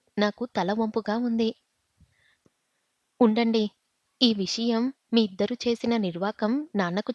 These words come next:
చెబుతాను," అంటూ సంతోషి తండ్రికి ఫోన్ చేయసాగింది. ఇంతలో రజని పక్కనే ఉన్న పూల కుండి తీసుకొని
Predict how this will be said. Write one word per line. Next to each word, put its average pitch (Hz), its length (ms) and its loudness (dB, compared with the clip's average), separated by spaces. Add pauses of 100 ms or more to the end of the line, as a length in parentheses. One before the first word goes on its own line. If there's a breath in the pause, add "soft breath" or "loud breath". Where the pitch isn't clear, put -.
చెబుతాను," 214 460 -2 (1120)
అంటూ 208 440 0 (160)
సంతోషి 226 680 0 (100)
తండ్రికి 185 360 -2
ఫోన్ 226 320 -4
చేయసాగింది. 220 720 -2 (1000)
ఇంతలో 220 640 0 (320)
రజని 220 340 0
పక్కనే 208 440 0
ఉన్న 233 300 0
పూల 175 320 -6
కుండి 220 260 -2
తీసుకొని 220 640 0